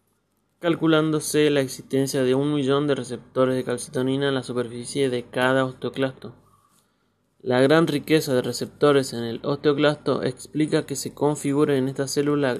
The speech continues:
la acción biológica fundamental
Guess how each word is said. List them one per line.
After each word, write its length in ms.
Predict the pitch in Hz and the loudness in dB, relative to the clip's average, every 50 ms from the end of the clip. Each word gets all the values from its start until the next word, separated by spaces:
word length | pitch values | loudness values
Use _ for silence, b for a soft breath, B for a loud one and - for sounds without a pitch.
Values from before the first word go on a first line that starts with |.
| - | -8
la 220 | - - 131 120 117 | -8 -6 -4 -4 -4
acción 540 | 113 - - - - 147 143 147 151 147 | -6 -8 -10 -10 -4 -2 -2 0 0 0
biológica 560 | 135 135 131 127 131 131 135 143 135 - 135 127 | 2 2 4 4 2 0 0 -6 -4 -2 -4 -4
fundamental 1120 | 131 - 139 143 143 143 143 139 139 131 127 123 120 113 113 107 - - 131 131 143 143 | -4 -6 -4 -2 -2 -2 -2 -2 -4 -2 -4 -4 -4 -6 -8 -10 -2 2 2 2 2 0